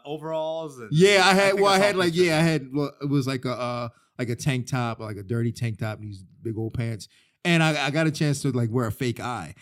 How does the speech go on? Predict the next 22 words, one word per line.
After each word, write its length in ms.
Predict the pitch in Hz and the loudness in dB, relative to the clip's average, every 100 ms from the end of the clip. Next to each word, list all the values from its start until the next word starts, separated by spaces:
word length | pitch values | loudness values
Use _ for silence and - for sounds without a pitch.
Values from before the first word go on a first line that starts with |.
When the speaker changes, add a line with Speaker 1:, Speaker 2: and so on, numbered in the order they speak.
| - | -4
Speaker 2:
And 100 | 139 | 4
this 120 | 165 185 | 6 6
is 80 | |
when 120 | 185 175 | 4 4
I 60 | |
realized 540 | 143 160 170 143 127 120 | 6 6 6 4 2 0
that 60 | |
I 60 | 117 | -4
could 220 | - - 120 | -8 -8 -4
never 320 | 127 139 131 | -2 -2 -2
wear 200 | 123 117 | -2 -4
contacts. 680 | - 117 101 92 85 - _ _ _ _ _ - | -6 -10 -10 -12 -16 -20 _ _ _ _ _ -8
Like, 140 | 110 | -6
Speaker 1:
Oh, 60 | 135 | -4
was 160 | 131 127 | -6 -8
it, 40 | |
like, 140 | 131 | -8
a 280 | 123 117 107 | -8 -8 -10
fake 240 | - 131 127 | -10 -12 -10
eye 120 | 123 | -10
contact? 420 | 123 127 127 131 | -10 -12 -8 2
Speaker 2:
Yeah. 280 | 160 160 113 | 4 4 2